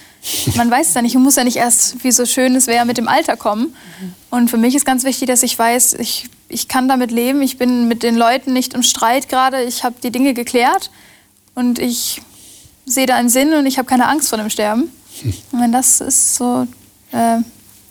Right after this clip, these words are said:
Speaker 2: passend, also wenn das zustimmt, dann ist das nicht so dramatisch.
Speaker 1: Das ist natürlich ein besonderer Aspekt, äh, dass ich nicht nur mich vorbereite auf das Alter und den Tod, der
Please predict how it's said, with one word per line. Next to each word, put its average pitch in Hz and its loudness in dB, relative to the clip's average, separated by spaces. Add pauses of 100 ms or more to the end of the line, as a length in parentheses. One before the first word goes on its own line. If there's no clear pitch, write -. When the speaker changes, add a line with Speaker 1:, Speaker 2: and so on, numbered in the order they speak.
Speaker 2:
passend, - 0
also 233 2
wenn 226 0
das - 0
zustimmt, 277 0
dann 247 0 (640)
ist - -20
das 262 -4
nicht 269 0
so 277 -4
dramatisch. 240 -2
Speaker 1:
Das 107 0
ist 98 -2
natürlich 113 2
ein 110 0
besonderer 107 2
Aspekt, 101 -6
äh, 101 2 (460)
dass 101 0
ich 101 0
nicht 123 0
nur 117 2 (300)
mich 107 0
vorbereite 107 -2
auf 104 -4
das - -2
Alter 98 0
und 110 -2
den 95 0
Tod, 123 0
der 104 0